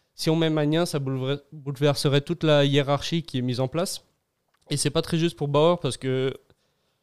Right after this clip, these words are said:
je pense que intrinsèquement au niveau, euh, bah,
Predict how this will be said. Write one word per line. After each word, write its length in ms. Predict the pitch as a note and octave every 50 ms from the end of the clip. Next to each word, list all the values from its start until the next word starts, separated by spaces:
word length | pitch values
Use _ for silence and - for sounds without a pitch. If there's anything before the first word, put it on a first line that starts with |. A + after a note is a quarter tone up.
| _ _ _
je 80 | _ -
pense 260 | - D3+ D#3 D3+ -
que 380 | - - C3+ C3+ C3+ C3 C3 A#2+
intrinsèquement 640 | C3+ D3 - - D3+ C3+ D3+ C3+ C#3+ D#3 D3+ D#3 D3
au 60 | C#3+
niveau, 480 | C3+ C3 A#2 A#2 B2+ B2+ B2+ B2 B2 A#2+
euh, 300 | A#2 A#2 A#2 A2+ G#2+ A2 - _ _ _ _ _ _ -
bah, 300 | - A#2+ A2+ G#2+ G#2+ G#2+